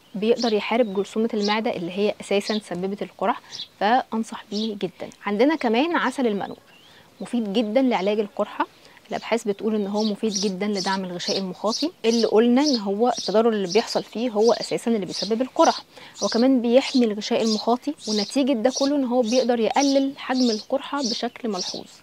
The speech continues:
كمان هو يعتبر مضاد حيوي يعني طبيعي قوي جدًا، فبيقدر يحارب جرثومه المعده. بس انتبهوا وانتوا بتشتروا عسل المانوكا يا جماعة، ارتفاع سعره مش دليل خالص على ان هو اصلي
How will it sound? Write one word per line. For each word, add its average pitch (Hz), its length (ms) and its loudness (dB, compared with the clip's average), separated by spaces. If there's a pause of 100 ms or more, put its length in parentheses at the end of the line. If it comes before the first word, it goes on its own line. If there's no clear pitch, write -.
(440)
كمان 233 240 2
هو 233 140 4
يعتبر 220 340 2
مضاد 208 400 0
حيوي 233 640 2
يعني 185 420 -4 (200)
طبيعي 214 440 2 (160)
قوي 220 220 4
جدًا، 190 300 0
فبيقدر 202 420 0
يحارب 208 280 -2
جرثومه 202 360 -6
المعده. 196 400 -2 (680)
بس 226 120 0
انتبهوا 285 340 4
وانتوا 277 180 2
بتشتروا 247 300 0
عسل 240 240 2
المانوكا 214 440 0 (200)
يا 185 60 -4
جماعة، 208 340 0 (100)
ارتفاع 240 420 0
سعره 247 360 2
مش 226 260 2
دليل 208 340 2
خالص 240 680 0
على 196 180 4
ان 202 100 -2
هو 226 440 2
اصلي - 240 -6